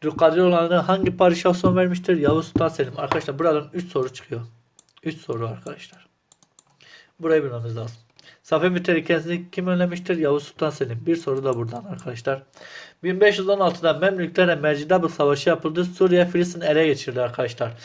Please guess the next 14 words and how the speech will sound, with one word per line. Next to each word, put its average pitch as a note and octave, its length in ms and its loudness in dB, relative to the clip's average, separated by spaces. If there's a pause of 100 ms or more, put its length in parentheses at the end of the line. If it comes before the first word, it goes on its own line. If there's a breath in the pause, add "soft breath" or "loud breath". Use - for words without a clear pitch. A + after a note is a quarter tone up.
(300 loud breath)
Mercidabık'la F3+ 960 2 (320)
Suriye F3 340 4
Filistin E3 360 -4
ele C#3 200 2
geçiriyoruz. C3+ 600 0 (360 loud breath)
Ridaniye E3+ 420 2
Savaşı'yla E3+ 500 0
Mısır D3+ 380 -4
ele B2 200 0
geçiriyoruz A#2 440 -6
arkadaşlar. C3 540 -4
Yani D3+ 180 -2
Merciba-, D3 640 -2
Mercidabık D#3+ 640 -4